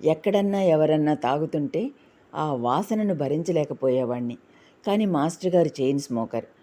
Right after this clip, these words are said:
వారికి ఎంతో సమీపంగా కూర్చున్నా అసలు ఎలాంటి వాసన వచ్చేది కాదు. మామూలుగా అయితే అలాంటి వారి దగ్గర నుండి వచ్చే సిగరెట్ వాసన అస్సలు భరించలేనిదిగా అనిపిస్తుంది. కానీ మాస్టర్ గారి దగ్గర వాసన రాకపోవడం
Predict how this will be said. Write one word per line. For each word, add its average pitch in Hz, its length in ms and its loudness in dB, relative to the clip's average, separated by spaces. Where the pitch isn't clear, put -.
వారికి 151 420 0
ఎంతో 170 360 2
సమీపంగా 170 640 -2
కూర్చున్నా 123 720 -4
అసలు 220 240 -6
ఎలాంటి 160 400 0
వాసన 185 380 0
వచ్చేది 139 380 -2
కాదు. 117 340 -4
మామూలుగా 170 580 2
అయితే 147 340 2
అలాంటి 147 380 4
వారి 139 240 2
దగ్గర 156 300 4
నుండి 139 260 0
వచ్చే 123 320 -2
సిగరెట్ 135 460 -2
వాసన 117 540 -4
అస్సలు 202 380 0
భరించలేనిదిగా 147 880 2
అనిపిస్తుంది. 117 640 -6
కానీ 160 220 2
మాస్టర్ 151 480 -2
గారి 175 220 4
దగ్గర 139 280 0
వాసన 139 460 0
రాకపోవడం 127 800 -2